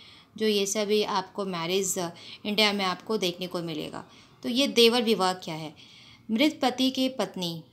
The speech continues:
उसके छोटे भाई के साथ विवाह कर लेते हैं तो उसे हम देवर विवाह कहते हैं। मीन्स कि एक स्त्री का जब पति का डेथ हो जाता है तो उस पति के छोटे भाई यानी जो रिश्ते में देवर लगता है उसके साथ जब उस स्त्री की विवाह करा दी जाती है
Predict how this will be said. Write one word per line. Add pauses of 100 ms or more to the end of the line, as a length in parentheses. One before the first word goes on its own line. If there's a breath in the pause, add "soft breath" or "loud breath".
(340)
उसके
छोटे
भाई
के
साथ
विवाह
कर
लेते
हैं (180)
तो
उसे
हम
देवर
विवाह
कहते
हैं।
मीन्स
कि (460 loud breath)
एक
स्त्री
का
जब
पति
का
डेथ
हो
जाता
है
तो
उस
पति
के
छोटे
भाई
यानी
जो
रिश्ते
में
देवर
लगता
है
उसके
साथ
जब
उस (480 loud breath)
स्त्री
की
विवाह
करा
दी
जाती
है